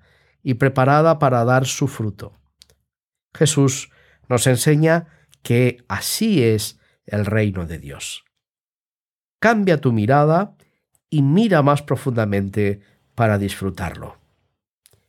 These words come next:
Qué pequeña eres, semilla de mostaza. Qué pequeña eres tú, Iglesia. Qué pequeñita y vulnerable eres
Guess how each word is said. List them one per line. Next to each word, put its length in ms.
Qué 140
pequeña 640
eres, 540
semilla 520
de 100
mostaza. 640
Qué 120
pequeña 540
eres 300
tú, 280
Iglesia. 640
Qué 140
pequeñita 840
y 120
vulnerable 840
eres 320